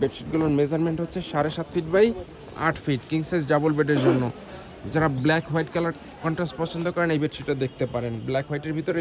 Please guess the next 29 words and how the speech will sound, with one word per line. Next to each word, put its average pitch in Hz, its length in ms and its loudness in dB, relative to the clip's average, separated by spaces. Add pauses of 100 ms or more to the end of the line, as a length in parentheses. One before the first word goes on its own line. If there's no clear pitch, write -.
যেরকম 160 260 0 (100)
লতা 151 200 -2
লতার 139 280 0
প্রিন্ট 135 340 0
হবে, 120 180 -4 (580)
এগুলো 143 160 -4
হচ্ছে 180 160 -2 (160)
অরিজিনাল 165 380 0 (100)
ক্লাসিক্যাল 160 500 -2
হোমটেক্সের 165 500 -4 (100)
টুইল 170 220 2
কটন 156 280 -2
ফ্যাব্রিক্সের 143 520 -2
বেডশিট। 120 380 -4 (600)
কালার 151 300 2
রং 180 160 2
হান্ড্রেড 151 280 -4
পার্সেন্ট 175 340 0
গ্যারান্টি 147 400 2
পেয়ে 135 220 2
যাবেন। 113 260 -4 (1600)
যারা 143 140 2 (120)
লাল 147 200 6
কালার 165 260 2
পছন্দ 170 340 -4
করেন 180 220 2
এই 151 80 2
বেডশিটটা 147 400 -2
দেখতে 139 220 -2